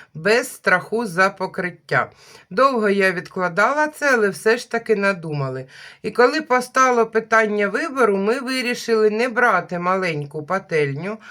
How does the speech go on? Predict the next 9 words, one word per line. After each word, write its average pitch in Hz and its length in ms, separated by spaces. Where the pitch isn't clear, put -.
Хотілося 247 720
щось 247 540
більш 226 500
універсальне, 196 960
щоб 220 240
можна 233 380
було 202 260
використовувати 196 1120
с-, - 320